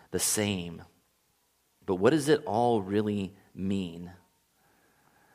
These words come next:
And more importantly, are we moved by any of it? Does it move us? I've celebrated Christmas as a Christian now for about thirty years.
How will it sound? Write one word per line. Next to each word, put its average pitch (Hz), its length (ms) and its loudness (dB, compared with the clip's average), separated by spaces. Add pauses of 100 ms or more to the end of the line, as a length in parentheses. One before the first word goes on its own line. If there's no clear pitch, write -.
(460)
And 104 160 2
more 160 220 4
importantly, 101 760 2
are 120 160 -2
we 110 140 0
moved 101 760 0
by 90 360 -6 (100)
any 107 220 -4
of 80 140 -10
it? 76 140 -20 (1500)
Does 104 160 -2
it 120 80 0
move 98 460 0
us? - 500 -4 (2500)
I've 131 100 10
celebrated 147 680 6
Christmas 151 680 4
as 110 220 4
a 104 40 0
Christian 135 560 2
now 113 280 4
for 110 180 0
about 98 540 2
thirty 117 240 0
years. 95 720 -4